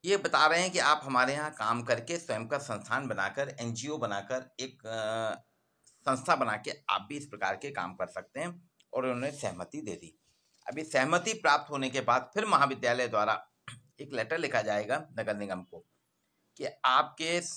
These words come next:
मार्गदर्शन में हमारे यहाँ के विद्यार्थी सामुदायिक जुड़ाव में जुड़े हुए हैं, उनको आप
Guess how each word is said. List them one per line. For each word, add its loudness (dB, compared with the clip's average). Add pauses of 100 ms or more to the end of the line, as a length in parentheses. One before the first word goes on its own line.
(300)
मार्गदर्शन 2
में -2
हमारे 0
यहाँ 2
के -10
विद्यार्थी -4
सामुदायिक -2
जुड़ाव -2
में -6
जुड़े -6
हुए -2
हैं, -6 (300)
उनको -2
आप 4